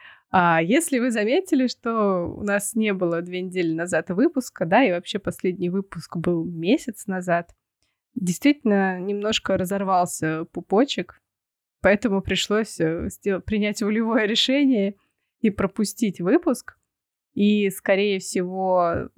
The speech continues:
где-то на часть января, может быть, даже на весь январь будет тоже перерыв, но мы обязательно вернемся. И я напоминаю всем, что если наш проект,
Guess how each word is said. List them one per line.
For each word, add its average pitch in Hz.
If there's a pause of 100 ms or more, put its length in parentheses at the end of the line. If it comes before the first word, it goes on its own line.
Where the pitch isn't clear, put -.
(180)
где-то 170
на 165
часть 214
января, 175
может 175
быть, 160
даже 165
на 165
весь 165
январь 165
будет -
тоже 170
перерыв, 175 (520)
но 202
мы 202
обязательно 180
вернемся. 175 (1040)
И 226
я 214
напоминаю 196
всем, 180
что -
если 185
наш 190
проект, 170